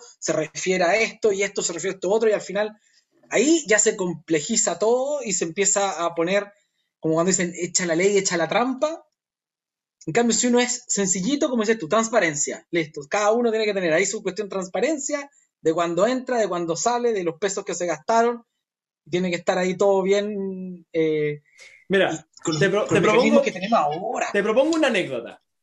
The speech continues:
Speaker 2: porque mira,
Speaker 1: Ya.
Speaker 2: yo, hay un, yo me leí un libro de Steve Jobs que se llama Dentro de la mente de Steve, ya que era un
Speaker 1: Ya.
Speaker 2: libro que hablaba un poquito de, de anécdotas de Steve Jobs y después como su análisis de negocio, tenía como un resumen al final del capítulo,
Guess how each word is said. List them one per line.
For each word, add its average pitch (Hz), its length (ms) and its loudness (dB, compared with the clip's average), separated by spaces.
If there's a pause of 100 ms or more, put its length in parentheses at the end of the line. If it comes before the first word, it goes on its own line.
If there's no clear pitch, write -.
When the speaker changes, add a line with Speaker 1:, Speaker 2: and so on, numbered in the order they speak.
Speaker 2:
porque 165 160 2
mira, 165 80 4
Speaker 1:
Ya. - 280 -2
Speaker 2:
yo, 180 160 2 (140)
hay 214 140 0
un, 240 80 -2
yo 214 160 2
me 240 80 4
leí 233 120 0
un 240 140 -2
libro 247 200 -2
de 240 80 2
Steve 233 260 -8
Jobs 135 260 -2
que - 80 -8
se 170 80 -4
llama 180 480 -2
Dentro 190 300 2
de 208 80 4
la 185 80 4
mente 190 240 -2
de 196 100 0
Steve, - 300 -8 (420)
ya 131 180 -2
que 147 60 0
era 175 120 4
un 175 40 4
Speaker 1:
Ya. 175 120 6
Speaker 2:
libro 202 180 2
que 190 160 2
hablaba 185 320 2
un 190 80 -6
poquito 185 360 -2
de, 180 260 2
de 156 100 -2
anécdotas 175 500 -2
de 170 140 2
Steve 170 280 -6
Jobs 220 300 0
y 165 80 2
después 175 320 -2
como 185 180 -2
su 165 140 -2
análisis 165 420 2
de 151 120 2
negocio, 123 480 -6
tenía 135 260 -2
como 143 160 -4
un 147 80 -4
resumen 151 380 -4
al 156 80 -2
final 143 260 -6
del 151 140 -2
capítulo, - 320 -6